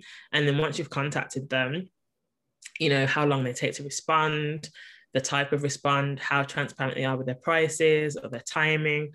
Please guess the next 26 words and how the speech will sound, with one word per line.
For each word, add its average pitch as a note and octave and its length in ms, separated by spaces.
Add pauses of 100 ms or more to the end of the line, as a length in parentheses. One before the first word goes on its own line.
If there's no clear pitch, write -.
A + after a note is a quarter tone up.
(200)
all E3+ 240
of E3 100
those D3 280
things C3+ 640
adds C#3+ 340
to C#3 440 (320)
how D3 280
valuable C3+ 840 (320)
your, C#3 600 (100)
um, C3 480
your C#3 160
service C3+ 480
is. D#3 320 (380)
So C#3 440 (260)
I D#3 120
would D3 120
say C3+ 440 (220)
at C#3 120
the D3 80
moment, D3 520
if C#3 160
you C#3 100
haven't D3 320
got C3+ 160
many C3 200
bookings, B2+ 600